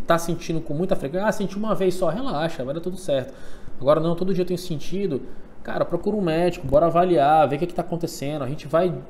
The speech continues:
fazer o diagnóstico diferencial. Nada impede que tu tenha uma alteração estrutural cardíaca, né, que justifique, por exemplo, vamos fazer um ecocardiograma, vamos ver se tem alguma alteração estrutural, bora fazer o Holter, ver a densidade. Mas,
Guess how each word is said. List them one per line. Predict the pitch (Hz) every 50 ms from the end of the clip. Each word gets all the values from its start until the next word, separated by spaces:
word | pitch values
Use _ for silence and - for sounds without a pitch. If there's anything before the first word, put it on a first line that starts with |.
| - - - - - - -
fazer | - - 151 131 156
o | 170
diagnóstico | 185 165 160 160 151 - 151
diferencial. | 135 143 139 143 135 - - 139 120 110 117 - - - - - - - - - -
Nada | 127 135 170 214 202 233
impede | 220 - - 151 147 170 190 202 196 170 139
que | -
tu | 147 -
tenha | - - 170 175
uma | 185 190 185 185 180 175 170 160 120
alteração | 139 147 147 - 170 160 151 - - 180 190
estrutural | 196 180 190 - - - 202 208 208 202 180 170 165 165
cardíaca, | - 160 151 143 131 123 123 131 147 143 120 107 107 104 - - - - -
né, | 120 120 123 135 151 160 147
que | - - 143
justifique, | 123 - 170 - - - - 208 196 - -
por | - 147
exemplo, | 131 127 123 120
vamos | 123 131 143 143 -
fazer | - 139 127 147
um | 151 143 131
ecocardiograma, | 127 131 131 107 - - 120 123 156 180 175 180 156 147 143 143 139 135 131 - - - - - - -
vamos | 143 147
ver | 147 139
se | 143 -
tem | 143 131
alguma | 123 123 123
alteração | 123 - - 127 123 - 156
estrutural, | - - - 196 175 151 147 139 135 123
bora | 120 135 131 -
fazer | - 123 120 143
o | 156
Holter, | 143 151 151 151 151 143 - 135 123
ver | 120 120
a |
densidade. | 120 120 120 - 190 170 147 139 135 139 135 135 - - - - - -
Mas, | - 175 202 202 - - -